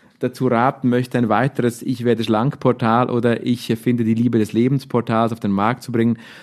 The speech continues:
denn diese Märkte sind durchaus auch sehr gesättigt. Gut, wir machen hier den Portalsack zu. Ich danke dir fürs Dabeisein beim Marketing Monkey. Nicht vergessen, sharen, liken, posten, kommentieren,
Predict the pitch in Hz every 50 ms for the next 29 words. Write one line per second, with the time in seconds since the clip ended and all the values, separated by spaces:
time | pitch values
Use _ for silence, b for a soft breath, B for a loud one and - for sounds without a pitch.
0 | B B B - 131 127 127 127 123 120 120 120 117 117 - 120 113 110 113 123
1 | 123 123 117 - - 104 110 110 110 - - 104 107 110 - - - 113 110 107
2 | 107 110 B B B - - 117 113 - 147 139 - - 95 - - - _ -
3 | _ _ _ _ _ _ _ _ _ _ _ _ _ - - - 202 208 165 -
4 | - - B B B B B B 131 151 180 214 233 240 233 220 214 196 190 -
5 | 196 180 180 - - 147 147 165 190 202 196 165 143 - 175 180 180 - - -
6 | 226 247 208 131 113 113 - - 156 165 202 226 220 - - 170 - - - -
7 | 180 175 170 175 - 151 139 139 135 156 165 165 170 160 151 147 143 143 143 147
8 | 156 151 - 151 143 143 139 139 - 143 135 127 - 143 131 139 131 131 - 123
9 | - - 151 139 139 139 139 135 135 135 131 127 135 135 - 139 - - - 135
10 | 135 131 - - 131 - - - 139 139 143 139 139 135 - 143 147 147 147 135
11 | 143 139